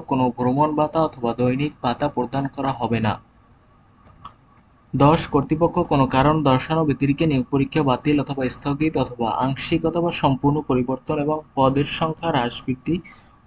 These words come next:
করার পূর্ণ ক্ষমতা সংরক্ষণ করে। এগারো নম্বরে বলা হয়েছে, প্রযোজ্য ক্ষেত্রে সাকুল্য বেতন হতে সরকারি নিয়ম নীতি অনুসরণ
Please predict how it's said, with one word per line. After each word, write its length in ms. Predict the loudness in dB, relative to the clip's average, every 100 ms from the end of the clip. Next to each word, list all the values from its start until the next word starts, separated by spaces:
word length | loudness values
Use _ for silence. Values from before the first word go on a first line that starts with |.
| 2
করার 300 | 4 4 2
পূর্ণ 300 | 2 2 4 2
ক্ষমতা 400 | 2 2 2 0
সংরক্ষণ 540 | 0 0 0 0 -2 0
করে। 260 | 0 0 -2 _ _ -20 -20 -20 _ _ _ _ -20 -20 -20 _ _ _ _ _ _ _ _ _ _ _ -20 -20 -20 -20 _ -2
এগারো 260 | 2 6 6
নম্বরে 300 | 6 6 6
বলা 220 | 6 6
হয়েছে, 240 | 4 2 0
প্রযোজ্য 420 | 0 0 0 0 0
ক্ষেত্রে 360 | 0 -4 4 4 4
সাকুল্য 400 | 0 -4 0 2
বেতন 340 | 0 -2 -2
হতে 260 | 0 -2 0 -2
সরকারি 440 | -2 -4 -2 0
নিয়ম 220 | 2 2
নীতি 200 | 2 2
অনুসরণ 480 | 2 2 -4 0 -2